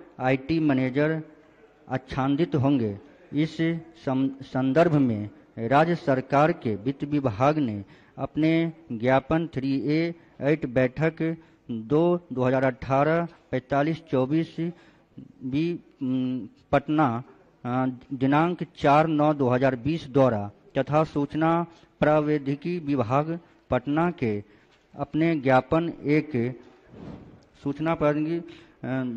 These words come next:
दस बीस एक सौ इक्यासी पटना दिनांक उनतीस एक इक्कीस से आदेश नि-,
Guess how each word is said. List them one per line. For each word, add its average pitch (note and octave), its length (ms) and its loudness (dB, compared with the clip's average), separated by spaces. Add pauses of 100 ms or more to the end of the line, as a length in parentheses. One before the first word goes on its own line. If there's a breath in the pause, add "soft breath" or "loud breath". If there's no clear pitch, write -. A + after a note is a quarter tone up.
दस E3 320 2
बीस C#3 720 -4
एक C#3+ 420 -4 (100)
सौ D#3 80 -2
इक्यासी C#3+ 600 0 (100)
पटना C#3 500 0 (440 loud breath)
दिनांक D#3 500 0
उनतीस C#3+ 480 -2
एक D3 240 0
इक्कीस D3+ 540 -4
से G#2+ 280 -2 (260 soft breath)
आदेश C3 520 0 (480)
नि-, C3 280 -2